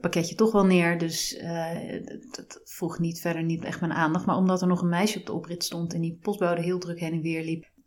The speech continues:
trok het ineens mijn aandacht. Maar ik wil op dat moment gewoon al mijn aandacht bij het gesprek hebben. Dus ik richtte mijn aandacht daar weer op. En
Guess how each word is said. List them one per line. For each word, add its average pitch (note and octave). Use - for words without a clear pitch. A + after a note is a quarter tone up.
trok F#3+
het F#3
ineens E3+
mijn E3+
aandacht. E3
Maar G3+
ik -
wil F3+
op -
dat F3
moment D#3+
gewoon D#3
al E3+
mijn D#3+
aandacht D#3
bij C#3+
het D#3+
gesprek G#3
hebben. D3+
Dus E3+
ik -
richtte F3
mijn D#3+
aandacht D#3
daar D#3+
weer D#3
op. E3
En G#3+